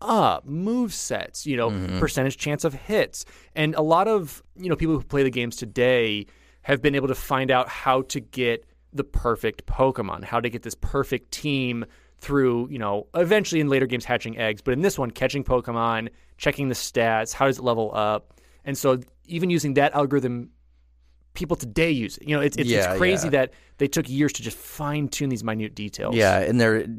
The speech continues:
Speaker 2: as you said, there is a system for years to come where I have a very short attention span, so I'm just like, "He looks cool, he's kinda powerful, let's just, uh, power our way through this," but
Speaker 1: And
Speaker 2: everyone
Speaker 1: and that's what's great about Pokemon, and I love it, 'cause you
Speaker 2: Mm-hmm.
Speaker 1: have some people that,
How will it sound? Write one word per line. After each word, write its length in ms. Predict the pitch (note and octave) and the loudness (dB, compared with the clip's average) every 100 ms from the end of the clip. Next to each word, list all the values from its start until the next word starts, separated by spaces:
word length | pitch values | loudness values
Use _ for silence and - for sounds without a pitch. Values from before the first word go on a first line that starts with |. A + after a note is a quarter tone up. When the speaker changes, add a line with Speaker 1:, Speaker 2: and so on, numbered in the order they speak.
| A2+ | 4
Speaker 2:
as 200 | B2+ A#2 | 4 4
you 80 | A2+ | 2
said, 220 | A2 G2 | 2 4
there 140 | A2 | 4
is 80 | G#2 | 2
a 80 | F#2 | -2
system 500 | - - G2+ - G2 | -2 -2 -2 0 -2
for 140 | - | 0
years 160 | F#2+ F#2 | 0 0
to 80 | G2+ | -2
come 260 | - F#2+ F#2 | 0 0 2
where 240 | F#2 E2 - A2 - | 0 -2 -6 -10 2
I 160 | G#2+ A#2+ | 4 6
have 160 | A#2 G2+ | 4 0
a 40 | |
very 200 | G2 F#2 | 0 -2
short 240 | - G#2 | 0 -2
attention 380 | F2 C3+ B2+ A2 | 2 2 2 0
span, 300 | - G2+ F#2+ - | 0 2 2 4
so 100 | G#2+ | 2
I'm 100 | A2 | 2
just 160 | G#2 | 2
like, 140 | A#2 - | 0 2
"He 160 | D3 | 2
looks 280 | D#3+ D#3+ - | 4 2 0
cool, 260 | - G3 A3 | 0 0 2
he's 160 | C3 | -2
kinda 300 | - C3 D#3 - | -2 0 0 2
powerful, 580 | A2+ B2+ C#3 E3 F3 - - - | 2 2 2 0 -2 -4 -14 0
let's 340 | A#2 F3+ - | 2 2 0
just, 360 | D#3+ D3 - D#3+ | 0 0 4 6
uh, 240 | C#3+ C3 | 8 6
power 320 | - A#2 C3 | 6 6 8
our 80 | B2+ | 8
way 180 | A#2 A2 | 6 4
through 220 | - A#2 | 4 2
this," 180 | G#2+ G2 | 4 4
but 80 | G#2+ | 4
Speaker 1:
And 40 | A2+ | 4
Speaker 2:
everyone 340 | A2+ A#2 A#2+ - - | 4 2 -2 -10 -4
Speaker 1:
and 200 | F3+ F#3+ | 0 2
that's 200 | B3 C4 | 2 2
what's 180 | G3 F3 | 2 0
great 240 | B2+ C#3+ C#3+ | 0 0 2
about 180 | C3 | 0
Pokemon, 320 | - B2+ A2+ G2+ | 0 -2 -2 -4
and 80 | A#2+ | -4
I 100 | A2+ | -4
love 460 | G#2+ G#2 G#2+ G#2 | -4 -2 0 0
it, 140 | - - | -2 -4
'cause 180 | A2+ A2+ | 0 4
you 60 | A2+ | 4
Speaker 2:
Mm-hmm. 80 | |
Speaker 1:
have 120 | G#3 - | 4 0
some 340 | - E3+ E3+ | -2 -2 -2
people 600 | - D#3+ D3 C3+ B2 A#2 - _ - | -2 -4 0 2 2 -2 -8 _ -16
that, 580 | B2+ G#2+ C3 B2 A#2 | -8 0 4 4 0